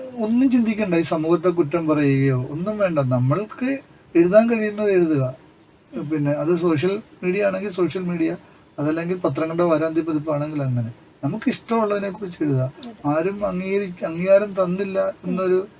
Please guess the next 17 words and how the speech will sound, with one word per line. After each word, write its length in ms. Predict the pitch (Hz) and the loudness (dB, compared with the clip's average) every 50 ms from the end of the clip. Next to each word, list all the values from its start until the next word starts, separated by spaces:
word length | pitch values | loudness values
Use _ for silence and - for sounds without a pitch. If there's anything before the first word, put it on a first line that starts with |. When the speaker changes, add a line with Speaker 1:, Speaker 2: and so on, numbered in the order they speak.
| - | -16
Speaker 2:
ഉം. 420 | 233 220 214 - - - - - 175 | -14 -14 -14 -16 -18 -20 -18 -12 -8
Speaker 1:
ചിന്ത 200 | 196 190 190 196 | -8 -6 -4 -2
നമുക്ക് 340 | 208 196 190 180 180 170 190 | 0 0 0 0 0 0 2
വേണ്ട. 300 | 170 151 143 135 123 120 120 - - - _ - - | 2 2 2 2 0 0 -4 -8 -12 -20 _ -8 -6
Speaker 2:
പലപ്പോഴും 400 | 269 269 302 - 320 320 320 311 | -4 -4 -2 0 0 0 0 0
പല 180 | 294 269 254 | -2 -2 -2
എഴുത്തുകാർക്ക് 600 | 277 269 247 240 240 - 262 254 247 240 - - | -2 -2 -2 -2 -4 -6 -6 -4 -4 -4 -2 0
അവരുടെ 300 | 247 226 214 214 214 226 | 0 2 2 0 0 0
ഒരു 100 | 226 226 | -2 -2
അവസരം 680 | 240 214 202 214 202 - - - 269 269 240 202 185 190 | -4 -6 -6 -8 -6 -6 -4 -4 -4 -2 -2 -2 -4 -4
അല്ലെങ്കിൽ 380 | 196 202 202 208 - - 226 | -4 -4 -4 -4 -4 -4 -4
Speaker 1:
ഉം. 40 | 208 | -2
Speaker 2:
അവരുടെ 220 | 202 214 220 240 | -2 -2 -2 -4
കഴിവുകൾ, 540 | 254 - 269 247 240 240 240 233 240 233 240 240 - - - - - - - - | -6 -6 -4 -4 -2 -2 -2 -2 0 -2 -2 -2 -6 -20 -20 -20 -20 -14 -6 -2
ആ, 120 | 208 208 | -2 0
എവിടെ, 380 | - - 233 233 226 277 311 320 - - - - | 2 2 2 2 2 2 0 -2 -2 -6 -8 -4
ആ, 400 | 233 214 208 208 208 208 208 208 | -4 -2 -2 -2 -4 -4 -4 -4